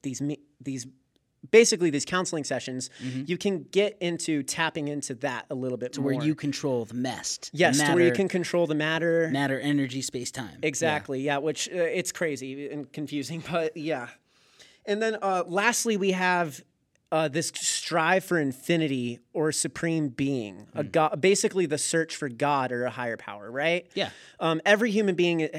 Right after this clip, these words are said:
Speaker 1: has that intrinsic v-, like, drive.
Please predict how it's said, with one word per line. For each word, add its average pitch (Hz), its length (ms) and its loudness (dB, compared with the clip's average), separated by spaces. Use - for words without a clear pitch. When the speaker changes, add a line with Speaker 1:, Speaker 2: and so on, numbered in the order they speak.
Speaker 1:
has 165 440 2
that 156 200 0
intrinsic 139 640 -6
v-, 131 260 -12
like, 131 380 -6
drive. 123 600 -6